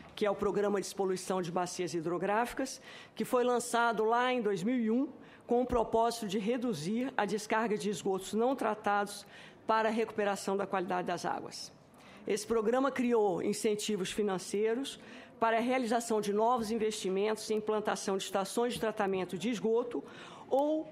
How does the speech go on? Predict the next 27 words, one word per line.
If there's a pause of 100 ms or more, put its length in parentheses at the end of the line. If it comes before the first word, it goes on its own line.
ampliação
e
melhoria
das
etes
já
existentes, (380)
mediante
um
sistema
de
aporte
de
recursos
financeiros (320)
em
função
de
resultados
efetivos. (380)
A
boa
notícia,
bom, (240)
a
ana
já,